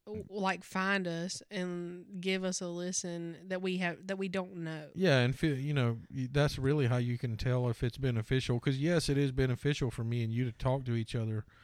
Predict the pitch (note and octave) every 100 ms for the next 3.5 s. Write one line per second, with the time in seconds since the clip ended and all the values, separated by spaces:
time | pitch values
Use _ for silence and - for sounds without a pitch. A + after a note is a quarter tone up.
0 | - - - - - A#2 A2+ A#2 A#2 A2
1 | B2+ A2+ G#2+ B2 A#2 A#2 A#2 A2 A#2 A2
2 | G#2 G#2+ G#2+ G#2 G#2 A#2 - A2+ A2 G#2+
3 | - D3+ D#3 A#2